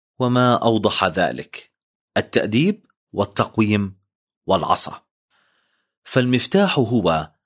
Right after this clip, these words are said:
أن يتعلم الأبناء أن يطيعوا من خلال اختبار الألم الناجم عن عصيانهم، فيجب عليهم أن يتعلموا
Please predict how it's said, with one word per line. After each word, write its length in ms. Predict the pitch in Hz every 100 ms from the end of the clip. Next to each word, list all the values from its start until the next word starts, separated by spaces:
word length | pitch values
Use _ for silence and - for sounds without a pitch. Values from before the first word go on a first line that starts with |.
| -
أن 120 | 135
يتعلم 540 | 143 139 120 190 185
الأبناء 800 | 160 - 107 107 120 - 123 120 -
أن 160 | 160 160
يطيعوا 640 | 143 143 185 123 87 127 - _ -
من 180 | 117
خلال 440 | 110 - 95 107 131
اختبار 500 | - - 101 120 151
الألم 520 | 143 - 131 165 165
الناجم 560 | 127 95 117 120 123 95
عن 220 | 90 113
عصيانهم، 800 | 110 - 117 92 87 82 78 - _ _ _ _ _ - - -
فيجب 500 | 104 95 101 110 98
عليهم 480 | 82 104 110 101
أن 160 | 101 120
يتعلموا 760 | 107 - 90 139 131 98 104